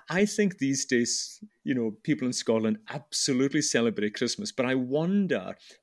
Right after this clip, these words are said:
if that's why Hogmanay and New Year is so important to Scottish people, because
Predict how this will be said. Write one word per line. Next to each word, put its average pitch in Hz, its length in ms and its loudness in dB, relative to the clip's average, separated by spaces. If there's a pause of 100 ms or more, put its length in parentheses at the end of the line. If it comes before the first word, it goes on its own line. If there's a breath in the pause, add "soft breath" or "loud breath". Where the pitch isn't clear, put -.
(200)
if - 160 -4
that's - 340 -4
why 110 540 0
Hogmanay 113 680 0
and 113 240 -6
New 113 140 2
Year 110 400 2
is 104 100 -2
so 151 440 4
important 123 720 0
to 117 80 -6
Scottish 110 480 -4
people, 104 260 -2
because 113 560 0